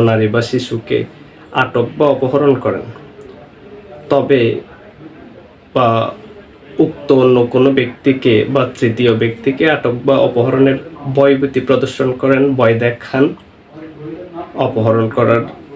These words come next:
মুক্তিপণ আদায়ের জন্য অপহরণ করে ভয় দেখান, তাহলে উক্ত ব্যক্তি মৃত্যুদণ্ডে বা যাবজ্জীবন কারাদণ্ডে দণ্ডি-, দণ্ডিত হবে। এই আইনের আট ধারা অনুসারে সেক্ষেত্রে মুক্তিপণ আদায়ের জন্য কাউকে যদি অপহরণ করা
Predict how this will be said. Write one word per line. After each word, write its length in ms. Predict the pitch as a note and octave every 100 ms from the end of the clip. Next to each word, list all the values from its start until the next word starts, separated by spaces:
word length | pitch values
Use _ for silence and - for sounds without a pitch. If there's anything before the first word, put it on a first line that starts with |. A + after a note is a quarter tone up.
| - - -
মুক্তিপণ 480 | C#3 C3 - C3+ A#2+
আদায়ের 360 | A#2 A2 G#2+ G#2
জন্য 280 | A2+ A2 G#2+ A2+ - - -
অপহরণ 440 | A#2 A2 A2 A2+
করে 280 | A2 B2+ A#2 A#2 A#2+
ভয় 160 | B2 A#2
দেখান, 360 | A#2 A2+ A#2+ - - - - - - -
তাহলে 220 | F3 E3+ E3+
উক্ত 180 | E3 D3+ C3
ব্যক্তি 240 | C3 -
মৃত্যুদণ্ডে 600 | B2+ B2 B2+ B2 B2 A#2+
বা 120 | C#3+ D#3
যাবজ্জীবন 500 | C3+ A2+ A2 G#2+ G#2+ A2+
কারাদণ্ডে 400 | G#2+ G#2+ G#2 G2+
দণ্ডি-, 320 | G#2 G2 F2 - - B2+
দণ্ডিত 340 | A2+ G#2+ G#2 -
হবে। 260 | - - - - - - - - - - - C#3+
এই 120 | C3
আইনের 300 | A#2 G#2+ A2
আট 160 | G#2+ A2 G#2+
ধারা 180 | B2+ C3
অনুসারে 440 | C3+ - E3 G#3 A#3 - - - _
সেক্ষেত্রে 680 | - C#3 B2+ B2 A2+ - B2+ C#3 - - G#3 G#3 G3 - -
মুক্তিপণ 420 | B2 - B2+ A#2+
আদায়ের 260 | A#2 A#2 A2 A2+
জন্য 140 | A2+ A2
কাউকে 260 | A#2 A2+ C3+ C3
যদি 160 | B2
অপহরণ 380 | B2 A#2+ C3 C#3
করা 220 | C#3+ D3+